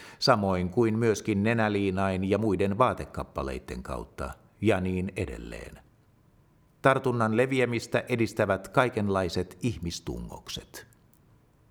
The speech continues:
Vaarallisten jälkitautien tähden tulee jokaisen varoa tarpeettomasti joutumasta tartunnalle alttiiksi. Ja samoin on sairastuneen velvollisuus pitää huolta siitä,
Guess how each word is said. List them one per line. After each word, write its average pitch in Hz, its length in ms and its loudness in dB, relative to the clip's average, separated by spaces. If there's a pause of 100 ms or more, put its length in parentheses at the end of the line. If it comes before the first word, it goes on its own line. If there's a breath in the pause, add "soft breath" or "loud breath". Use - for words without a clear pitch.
(240)
Vaarallisten 127 800 4
jälkitautien 95 760 4
tähden 98 380 2
tulee 104 260 4
jokaisen 120 640 2
varoa 107 300 4
tarpeettomasti 98 960 2
joutumasta 95 580 2
tartunnalle 82 720 0
alttiiksi. - 800 -8 (440 loud breath)
Ja 131 100 6
samoin 143 520 2
on 104 180 2
sairastuneen 123 920 2
velvollisuus 104 680 2
pitää 95 320 4
huolta 85 300 2
siitä, 123 460 0